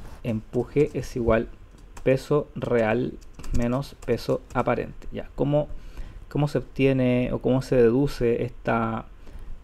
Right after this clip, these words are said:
esta expresión? De la siguiente manera. Supongamos que tenemos un, un recipiente, un recipiente que está, un recipiente que está,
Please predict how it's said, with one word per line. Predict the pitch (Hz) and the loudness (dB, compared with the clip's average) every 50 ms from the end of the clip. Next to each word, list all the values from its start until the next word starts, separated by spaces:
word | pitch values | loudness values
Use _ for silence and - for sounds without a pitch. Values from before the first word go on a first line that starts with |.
| - - - - | -14 -14 -8 -6
esta | 117 113 - - - 120 113 113 107 107 107 - | -6 -6 -6 -4 -2 0 0 0 0 -2 -2 -4
expresión? | 107 104 - - - 110 101 - - - 147 123 113 104 - - - - - - - - - - | -6 -8 -6 -4 -2 -2 -2 -2 2 2 4 4 4 2 -2 -6 -8 -10 -10 -8 -8 -8 -8 -2
De | - 117 113 | 0 0 0
la | 113 113 113 117 113 - - - - - | 2 0 -2 -2 -4 -6 -12 -16 -14 -14
siguiente | - - - 117 127 123 131 135 - - | -10 -8 -6 0 0 0 0 0 0 -2
manera. | 131 131 127 113 101 - - - - - - - - - - - | 0 0 0 -2 -4 -6 -8 -12 -16 -16 -16 -14 -14 -12 -12 -12
Supongamos | - - 131 123 120 127 131 135 139 - - | -6 -2 0 0 0 2 0 0 0 -2 0
que | - 139 | 0 2
tenemos | 135 135 135 131 131 139 139 139 | 2 2 2 2 0 0 0 2
un, | 131 127 127 135 - - - - - | 2 2 2 0 -2 -6 -10 -6 -4
un | - 110 107 | -2 -2 0
recipiente, | 104 113 - - 131 139 143 135 131 131 131 - - 156 180 214 - - - - - - - | -2 -4 -4 -4 -2 0 2 2 2 0 -2 2 2 2 2 2 -4 -14 -18 -18 -18 -14 -8
un | - 120 113 | -6 -6 -4
recipiente | 110 107 - - 113 110 120 117 120 120 - 127 | -6 -6 -6 -6 -4 -2 -2 -2 -2 -2 -4 -4
que | 127 123 | -2 -2
está, | - - - - 120 123 - - - - - - - - - - - - - - - - - - - - - - - - - - - - - - - - - - - - - - - - - - - - - - - - - - - | -4 -2 0 0 2 0 0 -4 -10 -14 -14 -12 -8 -4 -4 -2 -2 -2 -4 -6 -10 -12 -14 -14 -14 -16 -16 -16 -16 -16 -16 -16 -16 -14 -14 -14 -12 -12 -12 -12 -12 -14 -12 -12 -12 -12 -12 -14 -14 -14 -14 -14 -14 -14 -14 -10 -8
un | - 117 | -6 -6
recipiente | 113 110 - - - 120 127 123 - 131 | -6 -6 -6 -2 -2 -2 0 0 -2 -4
que | 131 123 | -4 -6
está, | - - - 131 131 139 - | -8 -2 2 2 2 2 0